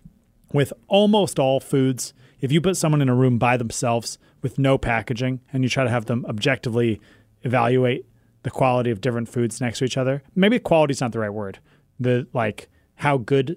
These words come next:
something is, you know, I think most people are gonna fail pretty horrifically.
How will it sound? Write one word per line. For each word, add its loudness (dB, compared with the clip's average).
something -4
is, -2
you 2
know, 2
I 4
think 0
most 0
people -2
are -2
gonna -4
fail -2
pretty -4
horrifically. -8